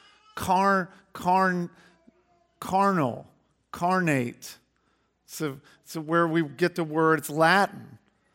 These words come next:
carnivore, <laughs> right? Meat, <laughs> flesh, made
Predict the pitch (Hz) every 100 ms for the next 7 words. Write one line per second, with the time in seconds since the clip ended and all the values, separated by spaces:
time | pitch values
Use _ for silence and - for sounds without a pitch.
0 | _ _ _ - 170 175 202 180 127 131
1 | 113 - - - - - - - - -
2 | _ 135 147 170 190 - - _ _ _
3 | - 139 175 220 170 - - - - -
4 | _ _ _ _ _ - - 196 214 170
5 | 123 - - - - _ _ _ _ _
6 | _ _ _ _ _ _ _ _ _ _
7 | _ _ _ _ _ _ _ _ 196 180
8 | 185 202 208 202